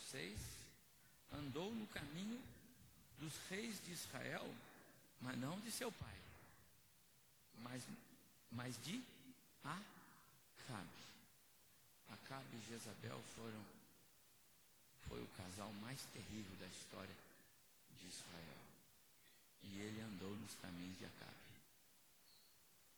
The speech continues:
Pecaminoso. Imoral.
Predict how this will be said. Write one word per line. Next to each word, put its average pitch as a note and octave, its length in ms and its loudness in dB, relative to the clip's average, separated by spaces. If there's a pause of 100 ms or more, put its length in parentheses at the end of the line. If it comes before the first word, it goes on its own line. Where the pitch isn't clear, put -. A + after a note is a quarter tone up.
(1200)
Pecaminoso. F#2 720 -2 (2250)
Imoral. F#2 480 2